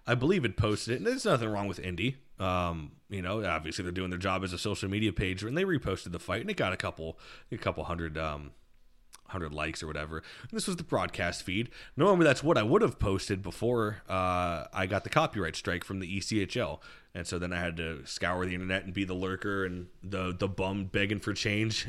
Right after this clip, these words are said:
<laughs> and change was in the form of hockey fights. Um, so it just goes to show you, like, if that doesn't tell you what kind of presence I have, and I'm not saying I'm the greatest hockey podcast or the greatest social media outlet for the E C H L ever, that's not it at all.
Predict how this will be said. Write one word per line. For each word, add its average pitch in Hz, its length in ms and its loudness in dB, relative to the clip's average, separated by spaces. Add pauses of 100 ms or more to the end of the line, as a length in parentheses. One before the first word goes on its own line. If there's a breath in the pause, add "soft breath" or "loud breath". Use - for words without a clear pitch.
(100)
<laughs> 117 100 -6
and 110 180 2
change 110 460 0
was 101 140 0
in 107 100 0
the 95 80 -2
form 101 260 -2
of 98 100 -4
hockey 113 300 -4
fights. 80 360 -8 (420 loud breath)
Um, 85 400 -2 (580 loud breath)
so 135 200 2
it 131 60 4
just 170 180 2
goes 190 160 6
to - 80 2
show 180 180 4
you, 113 500 4
like, 95 220 -2 (1200)
if 143 180 6
that 170 140 2
doesn't 165 260 2
tell 151 120 4
you 147 140 4
what 127 120 0
kind 131 180 0
of 117 120 0
presence 120 400 2
I 113 60 2
have, 113 240 0
and 120 60 -2
I'm 147 60 0
not 170 140 0
saying 131 240 4
I'm 117 100 2
the 117 80 2
greatest 120 340 -2
hockey 120 260 0
podcast 113 680 -2
or 110 40 -8
the 98 100 -10
greatest 113 380 -4
social 123 320 0
media 113 260 2
outlet 123 300 2
for 123 120 2
the 110 160 -2
E 120 120 0
C 123 180 2
H 117 160 2
L 113 140 0
ever, 101 160 -2
that's 104 160 -6
not 139 180 -6
it 104 80 -6
at 92 100 -4
all. 95 240 -4